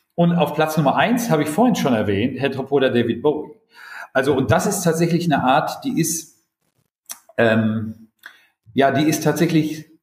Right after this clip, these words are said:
so krass anders auch. Also die Heteropoda, das ist eine Gattung, die gibt, da gibt's so hundertsiebenundachtzig Arten mittlerweile, ja. Ich habe hier noch, ähm, bestimmt noch mal dreihundert neue Arten.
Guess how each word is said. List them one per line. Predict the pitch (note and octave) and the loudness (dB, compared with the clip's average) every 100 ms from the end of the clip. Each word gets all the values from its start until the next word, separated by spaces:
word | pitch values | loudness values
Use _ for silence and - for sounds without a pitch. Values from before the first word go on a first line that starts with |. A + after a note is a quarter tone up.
| _ - | _ -10
so | B2 C#3+ | -4 -4
krass | - D#3+ F3 F3 | 0 0 0 0
anders | E3+ F3+ G2 | 2 2 0
auch. | G2 G2+ A#2 D#3+ - | -4 -2 0 -2 -2
Also | B2 | -2
die | B2+ | 0
Heteropoda, | B2+ D#3 D3+ - D3+ F#3+ F3+ | 0 0 -2 0 2 2 2
das | - | 2
ist | D#3 | 0
eine | |
Gattung, | C#3 D#3 F3+ E3 | 0 2 4 2
die | B2+ - | 0 -4
gibt, | - D3 - | -8 -4 -2
da | |
gibt's | - D#3+ | -4 -4
so | C#3 C3 | -4 2
hundertsiebenundachtzig | D#3 D3 D3+ D3+ C#3 - A#2+ G2 _ _ | 2 2 0 -2 -4 -6 -14 -16 _ _
Arten | G#2+ G#2 E2+ | -2 -2 -4
mittlerweile, | F2+ F2+ F2+ - C2+ | -12 -12 -14 -14 -16
ja. | D#2 A#2+ C3 - - | 0 0 0 -8 -10
Ich | B2+ C#3+ | -4 -2
habe | E3+ | 2
hier | E3+ | 2
noch, | D3+ D3+ C3+ - - - | 2 0 -6 -8 -12 -2
ähm, | C3 B2+ B2 A#2+ A#2+ - _ _ _ _ _ | 0 2 0 -2 -14 -20 _ _ _ _ _
bestimmt | B2 - F3+ | -10 -4 -2
noch | - | 0
mal | C3+ | -2
dreihundert | B2 C3 B2+ | 0 0 0
neue | B2 C#3+ D#3 | 0 0 0
Arten. | C#3 D3 D#3+ | 0 0 -2